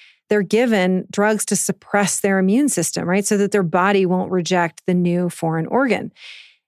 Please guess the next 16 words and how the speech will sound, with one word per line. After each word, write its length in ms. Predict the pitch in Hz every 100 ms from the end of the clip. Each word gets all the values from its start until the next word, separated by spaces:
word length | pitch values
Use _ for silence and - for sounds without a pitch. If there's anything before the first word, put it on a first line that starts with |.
| _ _ _
In 140 | 214 214
the 80 |
same 480 | 202 - 262 262 285
way, 500 | 254 220 180 175 185 196
your 320 | 196 214 233
subcortical 760 | - 214 - 208 196 190 185
brain 440 | 170 208 240 208 190
is 180 | 190 -
unconsciously 960 | 220 214 - - 226 233 233 - 185 175
rejecting 640 | 180 185 190 190 175 170 - _ -
all 400 | 226 233 254 269
your 440 | 247 208 196 190
motivated 760 | 190 190 208 247 294 233 196 185
attempts 380 | 175 180 170 -
to 100 | 160
change 520 | - 254 202 175